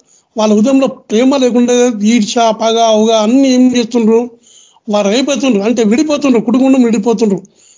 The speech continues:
సంఘాల ప్రేమ లేదు, కుటుంబంలో ప్రేమ లేదు, ఎక్కడ చూస్తే ప్రేమ లేదు. కానీ మన యుగంలో దేవుని ప్రేమ కొనుకొని మనం ప్రేమ ప్రకటించాలా.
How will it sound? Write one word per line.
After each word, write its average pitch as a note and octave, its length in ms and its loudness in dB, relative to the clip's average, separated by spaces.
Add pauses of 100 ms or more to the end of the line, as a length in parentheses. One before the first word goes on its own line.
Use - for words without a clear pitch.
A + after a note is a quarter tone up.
సంఘాల A#3+ 460 0
ప్రేమ A#3 280 0
లేదు, A#3 200 0
కుటుంబంలో A3+ 400 0
ప్రేమ A3+ 320 0
లేదు, A3+ 240 2
ఎక్కడ G#3+ 240 -4
చూస్తే B3 200 0
ప్రేమ A3+ 300 0
లేదు. G#3 220 -2 (760)
కానీ A#3 140 -2 (120)
మన A#3+ 140 -2
యుగంలో C#4 380 0
దేవుని A#3+ 340 2
ప్రేమ A3+ 340 -2
కొనుకొని A3+ 360 -2
మనం A3 220 -2
ప్రేమ G#3+ 340 0 (640)
ప్రకటించాలా. A3 720 -2